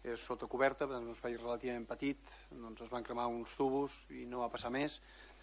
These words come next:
i entenem que la porta R F, que la igni-, ignifugació de tota l'estructura, tot el forjat, i l'espai, i l'alarma i el sensor, doncs, van funcionar correctament,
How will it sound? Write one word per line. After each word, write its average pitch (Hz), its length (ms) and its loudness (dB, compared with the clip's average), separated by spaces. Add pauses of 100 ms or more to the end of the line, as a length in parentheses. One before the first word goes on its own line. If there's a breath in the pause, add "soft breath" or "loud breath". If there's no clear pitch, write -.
(320 loud breath)
i 123 220 0
entenem 120 400 -2
que 123 100 2
la 117 140 0
porta 120 320 4
R 123 160 4
F, 127 320 2
que 120 100 -2 (140)
la 120 80 -2
igni-, 117 240 -2 (160)
ignifugació 120 640 -2
de 120 100 -2
tota 120 240 -4
l'estructura, 120 560 0
tot 123 160 0
el 120 80 -2
forjat, 131 480 6 (640 soft breath)
i 127 80 0
l'espai, 131 520 10
i 123 80 4
l'alarma 127 520 8
i 120 120 0
el 117 80 -2
sensor, 131 440 6
doncs, 120 280 -4
van 117 180 -4
funcionar 123 340 -2
correctament, 127 560 0